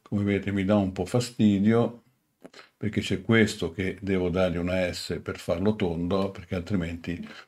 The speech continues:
mi sballa tutto. Allora, abbiamo fatto la parte esterna. Adesso con lo stesso sistema, ma accelererò il video, fa-, andrò a fare il cuore e questa cosa qua.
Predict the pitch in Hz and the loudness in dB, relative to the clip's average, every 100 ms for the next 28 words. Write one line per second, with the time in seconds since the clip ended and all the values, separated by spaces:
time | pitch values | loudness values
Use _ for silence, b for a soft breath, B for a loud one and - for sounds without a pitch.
0 | _ 107 90 87 82 - - 92 - - | _ -4 -2 -4 -4 -6 -6 -6 -8 -10
1 | - - _ - 139 101 98 - 143 143 | -12 -14 _ 6 6 6 2 2 6 10
2 | 139 139 123 110 - 117 113 107 101 104 | 10 8 8 6 8 6 8 8 6 6
3 | 101 - 95 92 90 92 90 - - _ | 2 2 2 4 4 4 2 -2 -12 _
4 | B B B - 120 113 107 - 82 127 | B B B 4 8 8 6 0 2 6
5 | 120 110 110 - 117 135 135 113 107 101 | 6 6 4 2 2 0 6 8 8 8
6 | 120 107 87 - 92 90 92 90 101 92 | 8 6 4 2 2 2 2 4 6 4
7 | 98 - - 104 95 92 95 82 95 104 | 0 -10 -6 -2 0 2 0 2 2 2
8 | 107 B B _ _ 127 123 123 117 113 | 0 B B _ _ 8 8 6 6 8
9 | 110 117 101 87 - 131 131 113 104 98 | 6 6 6 6 4 4 4 6 8 10
10 | 98 101 104 - _ 110 107 95 90 92 | 8 8 4 -4 _ -2 2 2 2 -2
11 | - 95 80 87 - _ - | -2 -2 -2 -6 -8 _ -20